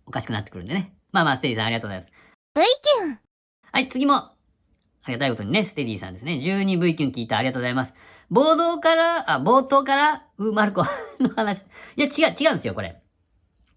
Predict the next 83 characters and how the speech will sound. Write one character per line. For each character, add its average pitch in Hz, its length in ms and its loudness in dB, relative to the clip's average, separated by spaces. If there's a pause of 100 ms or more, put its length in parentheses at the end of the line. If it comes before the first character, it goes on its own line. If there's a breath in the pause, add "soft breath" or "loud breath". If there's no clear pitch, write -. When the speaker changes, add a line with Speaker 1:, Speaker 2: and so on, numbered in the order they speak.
(1300)
Speaker 1:
ム 170 160 6
ズ 381 120 6
ム 403 100 0
ズ 156 100 0
す - 80 -2
る 254 80 4
と 277 80 0
き - 60 -2
あ - 80 4
る 285 60 0
で - 80 -8
し - 60 -8
ょ 208 80 -4
っ - 20 -12
て、 117 100 -10
だ 120 80 -4
け 202 60 -8
ど、 196 60 -14
そ 110 100 -8
う 117 60 -6
い 104 40 -10
う、 - 20 -20
そ 143 180 -6
う 151 60 -2
い 143 140 0
う、 131 140 -8 (160)
そ - 220 -6
う 156 60 -2
い 151 80 -2
う 156 60 -4
の 123 140 -4
じ 117 80 -4
ゃ - 20 -4
な 233 140 -2
く - 60 -16
て、 294 100 -2
ム 175 120 0
ズ 185 60 0
ム 160 120 0
ズ 110 80 -6
す - 100 -14
る。 95 80 -14
嬉 135 200 -8
し 135 100 -10
い、 - 20 -10
嬉 147 240 -4
し - 20 -8
い、 160 40 -2
恥 147 140 -4
ず 151 40 -10
か 156 100 -4
し - 60 -10
い 156 40 -8
の 135 100 -6
時 120 140 -12
と - 80 -18
か。 90 180 -14 (320 soft breath)
ま - 60 -12
あ、 - 20 -16
こ 151 120 -4
う 139 40 0
な 226 120 4
る 156 80 -2
で - 40 -10
し - 40 -12
ょ。 98 40 -8
お、 - 460 -18
お - 40 -18
尻 120 240 -6
が 113 100 -2
ね、 202 100 -2
こ - 120 -12
う、 - 20 -12
ム 107 100 -8
ズ 123 80 -4
ム 107 60 -4
ズ 90 80 -8
な 110 140 -4
る 87 80 -10
で - 20 -14
し - 100 -8
ょ。 262 80 -4 (600)
ね。 247 240 -4